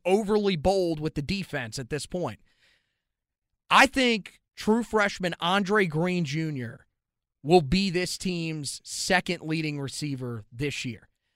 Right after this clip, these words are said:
The, you know, look, the hype has cooled off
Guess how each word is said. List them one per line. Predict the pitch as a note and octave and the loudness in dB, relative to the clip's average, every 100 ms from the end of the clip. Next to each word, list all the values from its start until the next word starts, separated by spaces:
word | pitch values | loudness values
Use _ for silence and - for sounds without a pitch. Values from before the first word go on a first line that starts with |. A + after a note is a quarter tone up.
| _ _ _ _ _ _ _ _ _ _ _ | _ _ _ _ _ _ _ _ _ _ _
The, | C3 E3+ | -2 -2
you | F#3 F3+ | 4 4
know, | D#3+ E3+ D#3+ | 4 0 4
look, | G3 D3 | 4 4
the | E3 | 0
hype | C#3 G3 A#3 G#3 | 0 2 2 2
has | F#3+ | -2
cooled | - - A3+ G3 | -2 -2 -2 2
off | G3 G3 F#3+ - - | 2 4 2 -2 -20